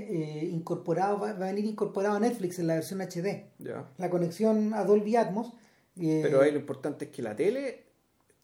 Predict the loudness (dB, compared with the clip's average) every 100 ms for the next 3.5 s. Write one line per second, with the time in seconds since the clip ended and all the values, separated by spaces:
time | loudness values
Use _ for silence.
0 | _ -8 0 2 6 6 6 4 -4 -8
1 | 0 2 6 6 6 0 -6 -10 -14 -18
2 | -20 _ _ _ _ _ _ _ _ _
3 | _ _ -4 -2 -4